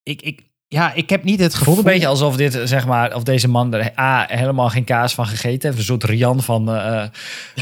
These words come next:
Speaker 2: de, <laughs> Rian van Rietberg, of hoe hij zo <laughs> ook bij heet. Want hij eindigt dit ding ook met, "I've written a book about this path, data-informed U X designer."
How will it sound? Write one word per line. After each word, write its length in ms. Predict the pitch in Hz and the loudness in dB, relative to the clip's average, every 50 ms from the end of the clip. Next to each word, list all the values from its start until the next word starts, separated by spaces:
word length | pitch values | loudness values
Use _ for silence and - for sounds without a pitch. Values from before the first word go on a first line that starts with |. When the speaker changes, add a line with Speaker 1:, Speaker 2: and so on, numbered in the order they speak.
| - - | -10 -6
Speaker 2:
de, 120 | 131 131 - 127 101 - - - | -6 -4 -2 0 0 0 -2 -2
<laughs> 320 | - - - 123 - 151 147 147 | -4 -2 0 2 4 4 4 4
Rian 240 | 143 151 151 160 139 | 4 4 4 4 4
van 260 | 139 143 139 135 135 | 4 4 4 4 4
Rietberg, 640 | 127 139 165 160 - - 123 143 143 147 151 131 139 | 4 4 2 2 2 2 2 4 4 4 2 2 2
of 120 | 139 131 | 2 2
hoe 120 | 123 139 131 | 2 2 2
hij 100 | 139 143 | 2 4
zo 220 | 143 139 131 131 117 101 | 4 2 2 2 2 0
<laughs> 160 | 160 131 - - | 0 0 0 -2
ook 120 | 160 143 | -2 0
bij 260 | 147 131 - - 143 110 | 0 -2 0 0 0 0
heet. 360 | 147 143 - - - - 151 - 214 - - - - - - - - - 262 - - 196 | 0 0 -2 -2 -4 -4 -2 0 2 2 2 0 -2 -4 -6 -10 -6 -4 -2 0 0 0
Want 240 | - 139 151 147 117 113 110 - - - 220 - | 2 2 2 2 0 -2 -2 -4 -2 -2 0 2
hij 160 | 131 151 165 | 2 2 2
eindigt 340 | 143 160 190 214 214 175 - | 4 4 2 4 2 2 2
dit 200 | 156 135 123 - | 0 0 0 2
ding 180 | 156 156 151 147 | 2 2 4 4
ook 120 | 131 123 | 2 4
met, 220 | 131 131 127 - - - | 4 2 2 2 0 0
"I've 180 | 127 139 117 107 | 2 2 2 2
written 300 | 127 156 160 165 139 123 | 2 2 4 4 4 4
a 60 | 120 | 4
book 240 | 104 92 151 196 - | 4 4 2 2 2
about 300 | 123 98 101 98 98 87 | 0 -2 0 -2 -2 -2
this 180 | 98 90 - - | -4 -6 -6 -6
path, 380 | - 98 87 87 110 120 - - | -4 -6 -4 -4 -4 -6 -6 -8
data-informed 1040 | 107 101 - 107 110 127 117 - 107 98 104 80 113 104 98 - 110 107 104 98 95 | -10 -8 -4 -2 -2 -2 -2 -2 -2 -2 -4 -4 -6 -6 -8 -6 -4 -4 -4 -4 -4
U 180 | 95 98 117 | -4 -4 -4
X 100 | 117 - | -4 -6
designer." 640 | - 98 92 - 95 82 82 87 87 104 127 151 | -6 -6 -6 -8 -8 -8 -8 -8 -8 -8 -10 -10